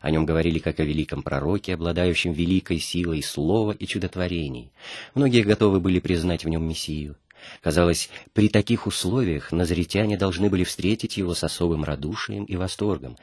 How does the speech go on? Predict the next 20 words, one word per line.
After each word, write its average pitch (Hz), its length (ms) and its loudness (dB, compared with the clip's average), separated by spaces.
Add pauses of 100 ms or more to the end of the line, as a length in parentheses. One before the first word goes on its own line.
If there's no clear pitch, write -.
(180)
ведь 73 220 -4
это 85 160 -2
был 80 280 -2
их 87 280 -6
пророк, 104 420 -6 (220)
вышедший 104 640 2
из 82 160 0
их 110 180 0
среды, 98 480 -4 (200)
выросший 78 600 0
в 69 60 -4
их 64 140 -6
городе, 71 540 -2 (240)
их - 180 -4
слава, 78 560 0 (160)
гордость, 80 580 -2 (100)
украшение. 73 680 -4 (760)
И 101 100 4
вместо 127 300 4
этого 135 440 2